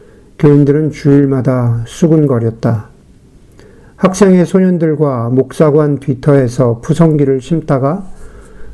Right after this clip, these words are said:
저녁 예배 늦은 적도 있었다. 성경이 아니라 생활의 밑줄을 그어야 한다는 그의 말은 집사들 사이에서 맹렬한 분노를 자아냈다.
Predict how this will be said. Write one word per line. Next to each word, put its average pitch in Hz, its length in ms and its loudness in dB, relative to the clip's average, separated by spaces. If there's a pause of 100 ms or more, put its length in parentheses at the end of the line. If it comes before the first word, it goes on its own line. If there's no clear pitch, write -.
(120)
저녁 160 360 2
예배 135 440 -2
늦은 131 260 0
적도 139 320 -2
있었다. 117 600 -4 (1000)
성경이 180 480 2
아니라 147 500 -2 (520)
생활의 175 500 2
밑줄을 143 520 0
그어야 139 380 -2
한다는 131 640 0
그의 143 260 4
말은 120 640 -2 (540)
집사들 147 560 2
사이에서 139 680 -2
맹렬한 135 600 0
분노를 131 480 0
자아냈다. 113 760 -4